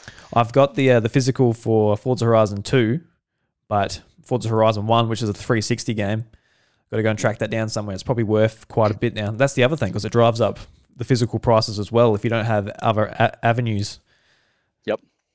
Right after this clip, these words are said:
Speaker 1: So
Speaker 2: Oh, absolutely. Uh, the, you know, when I was mentioning the Marvel Ultimate Alliance, the same thing. They, they go up, Fire Emblem Fates goes up. If there's no other way to get it, then sure. But at least there is a one way to get it.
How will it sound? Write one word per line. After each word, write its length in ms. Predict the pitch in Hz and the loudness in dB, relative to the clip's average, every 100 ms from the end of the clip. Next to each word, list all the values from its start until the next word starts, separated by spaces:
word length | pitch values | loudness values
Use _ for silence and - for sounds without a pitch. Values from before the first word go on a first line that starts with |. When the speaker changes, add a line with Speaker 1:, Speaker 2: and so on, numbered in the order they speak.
| _ _ _ _ | _ _ _ _
Speaker 1:
So 240 | - 98 98 | -8 -4 -2
Speaker 2:
Oh, 80 | 127 | -2
absolutely. 560 | 127 107 107 - 101 _ _ _ _ _ | -4 -8 -10 -12 -20 _ _ _ _ _
Uh, 180 | 110 104 67 _ | -4 -4 -6 _
the, 160 | 98 95 | -10 -10
you 140 | 98 | -10
know, 200 | 92 90 92 | -14 -14 -14
when 140 | 95 | -12
I 80 | 92 | -12
was 100 | 90 | -12
mentioning 300 | 98 90 101 | -14 -14 -16
the 80 | 98 | -10
Marvel 300 | 95 95 95 | -8 -8 -8
Ultimate 320 | 78 95 95 | -10 -12 -8
Alliance, 420 | 98 110 87 92 | -6 -6 -10 -18
the 60 | - | -20
same 240 | - 85 | -18 -18
thing. 280 | - - - _ _ _ _ _ _ | -16 -16 -16 _ _ _ _ _ _
They, 200 | 98 92 | -8 -6
they 160 | 69 92 | -6 -12
go 180 | 90 90 | -6 -2
up, 200 | 113 - _ _ - 71 | -2 -4 _ _ -20 -20
Fire 260 | 90 98 95 | -2 0 0
Emblem 240 | 92 95 95 | -4 -10 -8
Fates 400 | 131 85 - 147 143 | -6 -6 -8 -20 -14
goes 220 | 101 92 | -14 -8
up. 160 | 110 - _ _ _ _ _ | -8 -8 _ _ _ _ _
If 100 | - 90 | -14 -8
there's 200 | 95 107 | -8 -4
no 360 | 120 110 95 - - | -2 -2 -4 -8 -2
other 600 | 107 101 92 85 80 - _ _ _ _ _ | -2 -2 -4 -6 -10 -18 _ _ _ _ _
way 200 | 101 95 | -6 -6
to 80 | 90 | -6
get 220 | 92 127 | -6 -4
it, 120 | 113 - - | -6 -10 -20
then 120 | 76 | -20
sure. 400 | - 98 - - _ _ _ | -12 -10 -12 -14 _ _ _
But 120 | 113 | -4
at 60 | 117 | -2
least 220 | 117 - | -4 -6
there 140 | 101 | -10
is 140 | 92 90 | -8 -12
a 60 | |
one 260 | 90 101 101 | -12 -12 -10
way 140 | 76 | -10
to 80 | 58 | -10
get 180 | 57 | -12
it. 100 | 65 | -14